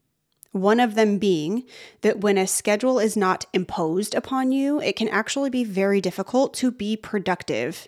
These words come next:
and have clarity. We all think that the extra freedom is going to allow us to be more productive, but really we require structure to some extent. So that's what we're going to talk about first. That kind of goes along with not having a separate space for work.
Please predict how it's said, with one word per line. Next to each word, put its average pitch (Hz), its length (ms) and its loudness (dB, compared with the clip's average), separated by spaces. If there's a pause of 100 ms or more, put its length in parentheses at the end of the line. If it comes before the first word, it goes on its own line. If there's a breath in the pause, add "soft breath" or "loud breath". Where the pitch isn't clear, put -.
(100)
and 208 100 6
have 190 400 2
clarity. 170 480 -2
We 180 160 2
all 226 140 6
think 240 340 -2
that 208 160 -2
the 208 100 -6
extra - 320 -4
freedom 165 560 0 (420 loud breath)
is 208 120 2
going 214 240 4
to 202 140 -4
allow 180 260 2
us 180 160 -2
to - 120 -6
be 196 100 0
more 185 180 0
productive, 175 760 -4
but 190 240 0 (500 soft breath)
really 262 360 4
we 220 140 2
require 190 720 0
structure - 720 -4
to 233 160 2
some 202 400 2
extent. - 560 -8
So - 180 -4
that's 220 240 2
what 214 80 0
we're 214 120 0
going 185 240 4
to 185 80 -6
talk 170 260 -4
about 156 240 -6
first. - 460 -6 (260)
That 214 180 2
kind 254 280 4
of 254 100 -2
goes 226 240 4
along 185 560 2
with 185 420 0
not 202 300 4
having 208 480 2
a 202 140 0
separate 190 320 -2
space - 280 -4
for 202 160 0
work. - 460 -2